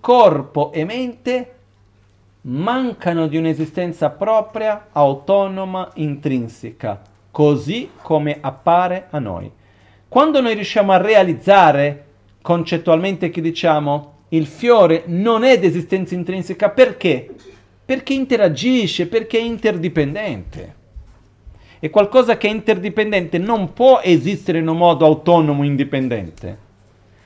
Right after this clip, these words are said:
Quando noi riusciamo a comprendere profondamente la relazione, ancora concettualmente, eh,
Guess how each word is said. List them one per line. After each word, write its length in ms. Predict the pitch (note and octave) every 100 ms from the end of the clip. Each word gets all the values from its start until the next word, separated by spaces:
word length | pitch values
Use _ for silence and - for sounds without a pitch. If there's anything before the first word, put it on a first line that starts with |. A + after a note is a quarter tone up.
| _
Quando 340 | - A#3 C#4 A#3
noi 140 | G#3+
riusciamo 360 | G3+ F#3 G3+ F#3+
a 40 |
comprendere 840 | - G#3 F#3+ F3+ B3 A#3+ F3+ D3 C3+
profondamente 1080 | - E3 - D#3+ D#3 D#3+ A3+ E3+ C3 -
la 160 | C3 D3
relazione, 680 | D#3 D#3 D3 - A#3 A3+ F3+
ancora 300 | F3 B3 C4
concettualmente, 760 | F#3+ F3 E3+ F#3 A#3 D#3 -
eh, 140 | B2+